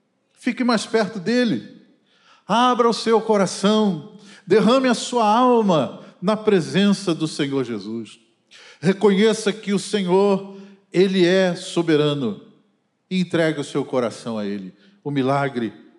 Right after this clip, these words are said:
vai acontecer. Aleluia. Em terceiro lugar, obedecer à palavra de Deus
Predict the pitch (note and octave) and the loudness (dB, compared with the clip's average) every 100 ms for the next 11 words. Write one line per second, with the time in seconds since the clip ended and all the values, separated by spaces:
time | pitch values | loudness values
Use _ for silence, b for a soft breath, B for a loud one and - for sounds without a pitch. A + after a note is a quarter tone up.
0 | - G#2 B2 A#2+ G#2+ - G#2+ G2+ - - | -16 -4 -2 -2 -4 -8 -12 -14 -16 -20
1 | E2+ _ _ _ _ _ _ - _ B2 | -20 _ _ _ _ _ _ -20 _ -4
2 | B2+ A#2+ A#2+ G#2 F2+ D2+ - _ b b | -2 0 0 -2 -6 -14 -20 _ b b
3 | b E3 F#3+ G3+ - - A3 G#3+ G3 E3+ | b -4 0 0 0 0 2 4 2 2
4 | C#3+ C#3 C#3+ - - _ _ _ _ _ | 0 -2 -6 -14 -20 _ _ _ _ _
5 | D3+ D#3 G3+ G3+ G3 - A#3 A3+ A3 F#3 | -2 2 4 2 0 0 2 2 0 0
6 | F#3+ A#3 A3+ A3 F#3 E3 E3 D#3 A2+ - | 2 2 2 2 0 2 4 4 2 -4
7 | - - | -14 -20